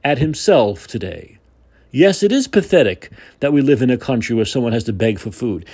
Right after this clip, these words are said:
Yes, it is pathetic that we live in a country where there are homeless camps all over the Democrat-run cities. Yes, it is pathetic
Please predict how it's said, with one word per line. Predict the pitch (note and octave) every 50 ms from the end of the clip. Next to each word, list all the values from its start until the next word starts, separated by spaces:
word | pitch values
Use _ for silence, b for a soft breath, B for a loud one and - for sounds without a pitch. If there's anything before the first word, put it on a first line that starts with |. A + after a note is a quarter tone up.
| B B B
Yes, | - F3 G3 F#3 -
it | G3 G3+
is | A#3+ B3+ B3
pathetic | - C4 G#3+ - A3+ G#3+ D#3 B2 A#2 - - B B B -
that | D3+ D3+
we | D#3 D3+
live | D#3+ E3 C3+
in | D#3 D#3
a | C#3+
country | - - D3 C#3 A#2+ - C3+
where | B2+ A#2+
there | B2 C3 C3
are | A2+
homeless | G2 D3 D3+ C#3+ C#3 C3+ B2 -
camps | - - D3 C3+ B2+ A2 -
all | C3 B2 A#2+
over | B2 A2 A#2
the | G#2+ A2 G2+ B B B
Democrat-run | - C#3 C3 C3 A2+ - - C#3 B2+ - C3 B2 A#2 A2+ G#2
cities. | - - A#2+ G#2 G2+ G2 - B B B B B
Yes, | D3+ F#3 F3+ -
it | G#3 G3 F#3+
is | G#3 B3+ B3+ -
pathetic | - A#3+ A3 - - G#3 F3 A#2 - - -